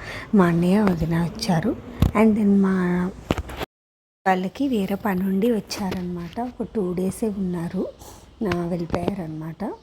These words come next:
ఆ, తో-, వెన్స్‌డే ఈవినింగ్ గోదావరికి అయితే వెళ్ళిపోయారండి. ఆ, స్నాక్స్ అవి తీసుకొస్తాను, అవైతే నేను డబ్బాలో వేసి పెడుతున్నాను, మెత్తగా అవుతాయి కదా బయట ఉంటే,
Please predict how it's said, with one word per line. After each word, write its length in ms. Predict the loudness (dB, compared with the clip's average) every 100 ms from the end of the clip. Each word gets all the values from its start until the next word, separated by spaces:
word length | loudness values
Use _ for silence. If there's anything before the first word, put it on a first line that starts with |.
| -18 -20 -12 -6
ఆ, 200 | -4 -6 -4
తో-, 120 | -4 0
వెన్స్‌డే 440 | 0 0 -2 0
ఈవినింగ్ 640 | 2 2 0 2 2 2
గోదావరికి 720 | 0 0 0 0 0 -2 -4 -6
అయితే 220 | -4 -2
వెళ్ళిపోయారండి. 880 | -2 -2 -4 -4 -4 -4 -2 -4 -4 -8 -16 -6 -2
ఆ, 220 | 0 -2 -2
స్నాక్స్ 400 | -2 -2 -2 -4
అవి 140 | -2
తీసుకొస్తాను, 840 | -4 -6 -6 -4 -6 -2 -2 0 0
అవైతే 440 | -2 -4 -2 0
నేను 280 | 0 0 -2
డబ్బాలో 360 | -4 -4 -4 -4
వేసి 240 | -4 -6 -6
పెడుతున్నాను, 600 | -6 -6 -4 -4 -2 0
మెత్తగా 440 | 0 -2 -2 0
అవుతాయి 420 | 0 -2 -6 -8 -6
కదా 180 | -6 -6
బయట 360 | -4 -6 -6 -6
ఉంటే, 300 | -6 -8